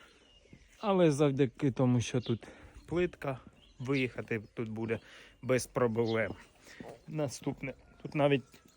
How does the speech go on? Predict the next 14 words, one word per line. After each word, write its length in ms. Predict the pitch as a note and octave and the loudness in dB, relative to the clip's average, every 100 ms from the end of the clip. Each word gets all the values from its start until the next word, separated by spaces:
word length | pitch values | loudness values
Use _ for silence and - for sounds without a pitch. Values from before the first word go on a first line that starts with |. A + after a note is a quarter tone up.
| _ | _
Тофік 380 | F3 E3+ A2+ G#2 | 0 2 -2 -4
живе. 260 | G2+ G2+ - _ | -4 -4 -6 _
Ви 120 | A#2+ A2+ | -2 2
бачили 360 | G#3+ - C#4 | 2 2 -4
Тофіка? 480 | - - C3 - - - - - - D#3+ | -2 -2 -4 -4 -8 -8 -16 -18 0 2
<laughs> 380 | - E3 F#3 D3+ D#3+ - - - - _ _ _ _ _ _ _ _ _ _ - - - - - - _ _ _ _ - - _ _ _ _ _ D#3 | 4 2 2 -4 -8 -10 -20 -20 -20 _ _ _ _ _ _ _ _ _ _ -12 -12 -20 -20 -20 -20 _ _ _ _ -20 -20 _ _ _ _ _ -4
Е, 340 | A#2+ A#2 A2+ - - | 0 2 0 -2 2
Тофік, 300 | C#3 - - - | 2 2 -10 -2
це 140 | B3+ | 0
песик. 500 | - G2 - - - - - | 2 0 -4 -10 -16 -16 -8
Він 180 | C#3 A#2 | -4 -4
тут 280 | A2+ G#2+ - - - - - _ _ | -4 -8 -10 -20 -20 -20 -20 _ _
десь 240 | A2+ G#2 C3+ | -10 -10 -8
бігає, 600 | B2+ F3+ D3+ D3 C#3+ | 0 0 0 -2 -4